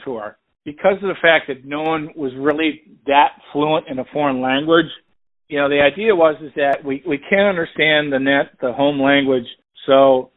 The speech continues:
uh, one particular day on the bus, I think it was Jonathan Rock, said,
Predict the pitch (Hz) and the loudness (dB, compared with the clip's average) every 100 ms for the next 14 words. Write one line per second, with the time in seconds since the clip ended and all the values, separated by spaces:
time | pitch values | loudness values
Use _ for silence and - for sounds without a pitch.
0 | _ _ _ 117 113 147 180 - - 175 | _ _ _ -20 -8 -2 -2 -4 -4 -2
1 | 170 147 151 151 143 131 147 143 139 _ | -2 2 4 4 2 0 4 4 2 _
2 | _ - 135 185 165 127 - 151 147 165 | _ -20 -14 -8 -6 -8 -8 -2 0 -2
3 | 156 160 135 131 139 131 - _ _ _ | -4 -8 -6 0 2 2 -2 _ _ _
4 | _ _ 147 135 120 | _ _ 0 0 -2